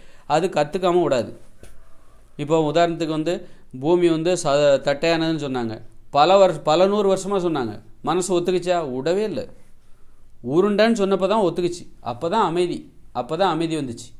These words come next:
உருண்டைன்னு சொன்னப்ப தான் அமைதி வந்துச்சு. ப-, சில ஆயிரம் வருடங்களாக க-, க-, மனிதர்களை கடவுள் தான் படைச்சாரு, ஆதாம் ஏவாள்னு கதை விட்டுக்கிட்டு இருந்தாங்க.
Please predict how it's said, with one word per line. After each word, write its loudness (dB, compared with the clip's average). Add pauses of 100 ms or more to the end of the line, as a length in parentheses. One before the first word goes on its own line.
(1160)
உருண்டைன்னு 0
சொன்னப்ப -2
தான் 0
அமைதி -2
வந்துச்சு. -8 (160)
ப-, 0
சில 2
ஆயிரம் 4
வருடங்களாக 2 (580)
க-, 0
க-, 0
மனிதர்களை 4
கடவுள் 2
தான் 2
படைச்சாரு, 0
ஆதாம் 2
ஏவாள்னு 0
கதை 0
விட்டுக்கிட்டு -6
இருந்தாங்க. -6